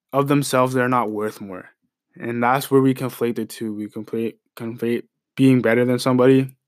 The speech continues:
meaning they're worth more. It's not really worth more. It means that they're doing different things better than another person. Because Michael Jordan, or I'll just bring this back,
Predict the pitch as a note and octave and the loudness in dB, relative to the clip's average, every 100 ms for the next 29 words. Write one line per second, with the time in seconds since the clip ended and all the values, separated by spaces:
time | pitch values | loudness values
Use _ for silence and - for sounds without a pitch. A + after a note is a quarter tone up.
0 | _ _ _ _ _ _ _ _ D3 B2+ | _ _ _ _ _ _ _ _ -4 0
1 | B2+ B2 A#2+ A2+ A2+ A2+ A2+ G#2 - A2 | 2 2 0 -2 0 0 0 -2 -6 -2
2 | A2+ - G#2 G#2 G#2 D#3 C#3+ B2+ A2 A2 | -2 -2 -8 -8 -2 0 2 0 -2 -4
3 | A#2 G2+ G#2 - A#2 B2+ B2 A2+ A2+ A2 | -6 -8 -12 -8 -4 0 2 2 0 0
4 | A2+ A2+ A2+ - A2 G#2+ A2 G#2+ A2+ G#2 | -2 -2 -4 -8 -10 -8 -8 -8 -6 -6
5 | G2+ G#2 G2+ G2+ F#2+ G2+ G2+ - - - | -6 -8 -10 -10 -10 -12 -12 -16 -20 -20
6 | - - - - _ _ _ - A#2 A#2+ | -20 -20 -20 -20 _ _ _ -12 -2 2
7 | A#2 A#2 B2 C3 B2+ C3 C3 C3 - - | 4 4 4 4 4 6 4 2 -4 -4
8 | A#2+ A#2 A2+ G#2 - C3+ C#3+ C3 C3+ B2+ | 0 2 2 -2 -2 0 0 2 4 4
9 | A#2 A2 A#2+ | 0 -4 -4